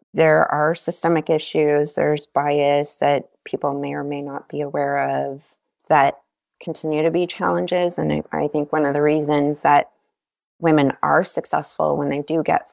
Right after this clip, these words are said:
funding is because they are capital constrained and do have to be more efficient. I mean, the same is true for underrepresented founders. You just don't know if there will be capital around the corner. So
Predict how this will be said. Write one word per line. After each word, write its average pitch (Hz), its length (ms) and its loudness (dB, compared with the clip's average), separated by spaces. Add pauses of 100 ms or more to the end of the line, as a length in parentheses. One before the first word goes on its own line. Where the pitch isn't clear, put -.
(120)
funding 175 440 0
is 151 160 -4
because 143 760 -4
they 139 300 2 (100)
are 151 200 0
capital 160 440 -4
constrained 139 760 -6 (100)
and 156 400 -2 (280)
do 175 240 2
have 139 260 0
to - 100 -4
be 143 360 -2 (500)
more 143 520 2
efficient. 139 680 -4
I 151 40 -10
mean, 147 180 -2
the 143 80 -6
same 143 240 -6
is 139 160 -8
true 147 240 -2
for - 260 -6
underrepresented 139 840 -4
founders. 135 640 -6
You - 60 -10
just - 360 -16 (200)
don't 156 320 2
know 151 580 4 (100)
if 151 300 0
there 156 200 4
will 156 160 6
be 151 220 2
capital 151 480 0
around 139 260 0
the 151 60 -2
corner. 170 500 -2
So 151 480 2